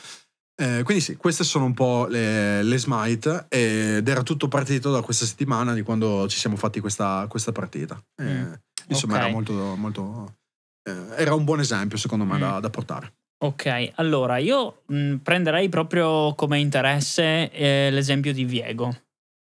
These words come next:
Speaker 2: Viego è un campione che durante la sua route di jungle o durante il suo game in jungle vuole fare cosa e quale smite sceglie?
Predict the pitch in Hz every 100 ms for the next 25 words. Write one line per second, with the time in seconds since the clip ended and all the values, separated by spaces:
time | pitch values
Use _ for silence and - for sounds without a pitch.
0 | - 160 233 220 170 170 170 156 143 160
1 | 185 220 247 240 151 143 143 165 185 180
2 | 190 185 - 143 139 135 - 151 147 143
3 | 151 143 131 143 180 165 151 143 151 147
4 | 143 147 135 156 165 156 139 135 147 170
5 | 190 202 208 214 - 147 156 185 156 139
6 | 131 - - 123 123 131 147 190 302 -
7 | _ _ _ _ 175 175 - 175 175 180
8 | 185 190 - - - 147 135 139 135 143
9 | 139 139 - - - 113 120